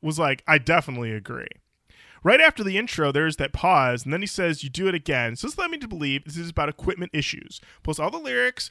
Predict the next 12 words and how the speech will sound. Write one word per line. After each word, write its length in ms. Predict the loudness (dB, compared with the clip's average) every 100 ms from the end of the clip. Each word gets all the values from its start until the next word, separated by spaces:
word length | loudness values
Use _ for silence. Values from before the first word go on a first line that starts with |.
| -12
like 200 | -10 -8
bad 240 | 0 2 2
guitar, 360 | 0 0 0
stereo, 500 | 0 -2 0 0 0
bad 280 | -2 -2 -2
timing, 380 | 0 0 0 -4
fuzzy 280 | -6 -6 -4
filter, 320 | -4 -4 -6
beat 220 | -6 -6
maker, 240 | -4 -2 -2
and 80 | -2
overdrive. 560 | -4 -4 -4 -4 -6